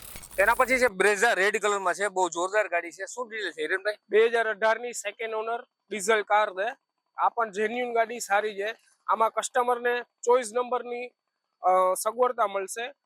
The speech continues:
Speaker 2: કારણ કે આ દિલ્હી નંબર છે. એટલે અહીંયા જે કસ્ટમર કોઈ લેશે જામનગર, ગુજ-, આપણે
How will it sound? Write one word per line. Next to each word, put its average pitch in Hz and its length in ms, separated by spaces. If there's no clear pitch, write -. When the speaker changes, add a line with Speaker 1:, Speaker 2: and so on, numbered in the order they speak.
Speaker 2:
કારણ 208 160
કે 214 100
આ 220 100
દિલ્હી 233 320
નંબર 220 340
છે. 196 120
એટલે 196 180
અહીંયા 220 280
જે 208 460
કસ્ટમર 233 460
કોઈ 220 160
લેશે 220 360
જામનગર, 202 540
ગુજ-, 180 520
આપણે 175 400